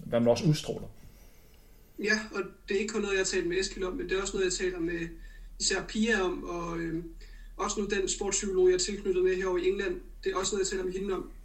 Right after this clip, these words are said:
Speaker 2: Det er, det er helt vildt vigtigt, den udstråling, man har. Det, det er ikke kun, øh, vigtigt i forhold til, øh, når man står på stregen, i forhold til, hvad ens konkurrenter ser, men det er også vigtigt i forhold til,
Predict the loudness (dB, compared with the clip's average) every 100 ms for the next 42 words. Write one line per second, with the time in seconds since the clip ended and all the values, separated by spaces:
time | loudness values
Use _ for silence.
0 | -16 -18 -16 -16 -14 -16 -16 -4 6 6
1 | 8 6 4 2 -4 -16 -16 -16 -16 -16
2 | -16 -16 -16 -14 -14 -14 -14 -14 -14 -16
3 | -10 0 4 6 6 4 0 0 0 2
4 | 0 0 0 0 -2 2 2 2 4 6
5 | 6 4 4 4 2 0 -2 -8 4 4
6 | 4 0 -16 -16 -16 -14 -4 2 4 2
7 | 0 2 4 6 6 4 2 -2 -2 0
8 | 2 0 0 0 2 0 0 -2 -4 -6
9 | -10 -6 -4 -2 -2 -6 -4 0 0 2
10 | 0 2 2 2 0 -2 -4 -10 -14 -14
11 | -16 -16 -16 -16 -12 -4 -2 0 -2 0
12 | 0 2 0 0 2 2 2 0 -2 0
13 | 0 2 0 -2 -2 -6 -4 -2 0 -2